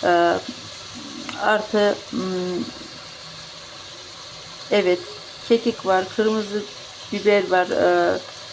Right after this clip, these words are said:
karabiber var. Zerde, e, çal değil de, e, şey var. Hmm, arkadaşlar, biliyordum şu anda oruçluyken biraz unutur gibi oldum.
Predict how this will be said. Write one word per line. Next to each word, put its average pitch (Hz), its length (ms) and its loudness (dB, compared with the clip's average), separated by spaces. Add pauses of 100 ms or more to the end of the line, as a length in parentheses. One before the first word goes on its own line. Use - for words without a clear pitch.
(320)
karabiber 208 680 4
var. 220 200 6 (2250)
Zerde, 233 440 8 (960)
e, 190 60 -6 (160)
çal 214 280 4
değil 247 220 4
de, 214 80 6
e, 185 440 6 (500)
şey 202 380 4
var. 175 140 4 (140)
Hmm, 180 460 -4 (800)
arkadaşlar, 196 680 4
biliyordum 202 400 4 (100)
şu 202 100 4
anda 185 380 2 (600)
oruçluyken 202 680 0
biraz 190 240 6
unutur 214 360 -4
gibi 180 220 -2
oldum. 175 520 0